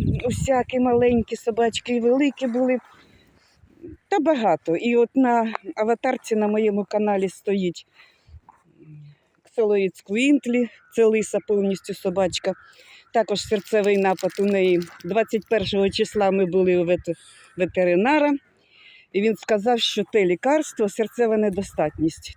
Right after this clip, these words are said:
тільки в інтернеті можна. А я не встигла, двадцять другого якраз почалася війна. І все, і вона в мене, ну, серце,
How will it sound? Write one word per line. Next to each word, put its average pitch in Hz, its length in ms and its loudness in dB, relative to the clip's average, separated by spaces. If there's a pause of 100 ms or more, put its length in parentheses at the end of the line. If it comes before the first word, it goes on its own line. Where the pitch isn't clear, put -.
тільки 294 300 0
в 240 40 0
інтернеті 196 680 0
можна. 160 460 -2 (2000)
А 330 120 2
я 349 180 6
не 302 120 6
встигла, 233 540 2
двадцять 220 400 0
другого 254 500 4
якраз 226 400 2
почалася 185 640 -2
війна. 151 320 -2 (1040)
І 330 100 0
все, 330 440 0
і 269 100 0
вона 240 320 2
в 277 40 2
мене, 240 440 0 (920)
ну, 330 120 2
серце, 202 560 -4